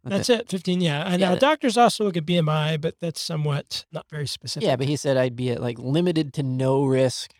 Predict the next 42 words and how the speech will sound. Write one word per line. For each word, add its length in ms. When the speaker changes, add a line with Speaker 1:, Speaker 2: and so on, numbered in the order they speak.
Speaker 1:
for 260
heart 340
stuff. 540
Speaker 2:
Yeah, 240
and 100
then 140
women, 220
it's 140
twenty-five 440
percent. 300
Speaker 1:
Twenty-five 360
percent. 300
Speaker 2:
Yep. 160
I 140
think 220
twelve 300
to 80
fifteen 440
percent 500
is 320
manageable 840
without 640
just 220
eating 420
Speaker 1:
Do 140
Speaker 2:
chicken 180
Speaker 1:
you 80
see, 240
Speaker 2:
broccoli. 140
Speaker 1:
do 80
you 120
see 240
abs 520
at 100
twelve 240
to 60
fifteen 360
percent? 320
Speaker 2:
Yes, 360
you 100
do. 420
Speaker 1:
Okay. 200